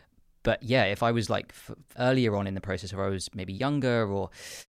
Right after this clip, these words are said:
wanting to explore my options for the first time and didn't have access to these kind of secret Facebook groups and hadn't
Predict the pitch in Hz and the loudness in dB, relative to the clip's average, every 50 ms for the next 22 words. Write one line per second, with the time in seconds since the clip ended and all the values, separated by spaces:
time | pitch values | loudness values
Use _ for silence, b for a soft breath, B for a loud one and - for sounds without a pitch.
0 | _ _ - 107 127 135 131 131 123 110 - 117 - - - 113 98 98 95 - | _ _ -2 0 2 2 2 2 0 -2 -2 -6 -8 -4 -2 -2 0 0 -2 -2
1 | - - - 107 92 - - 104 95 - 107 95 92 - - 101 95 95 95 90 | -4 -4 -6 -6 -6 -4 -4 -4 -4 -2 -2 -2 -2 -2 -2 -2 0 0 0 0
2 | 123 120 123 110 95 95 95 87 - - - 90 - - 101 - 101 87 - - | 0 -2 0 -2 0 -2 -2 -4 -4 -6 -6 -6 -6 -8 -8 -8 -8 -8 -6 -8
3 | 98 85 - - - - - 90 - - 113 120 120 - - 95 95 - - 95 | -6 -6 -6 -8 -8 -10 -12 -16 -8 -4 -4 -2 -2 -4 -6 -10 -10 -8 -10 -10
4 | 95 - - - - 95 87 85 101 95 87 98 92 - | -8 -8 -10 -10 -8 -8 -8 -6 -6 -6 -4 -6 -6 -8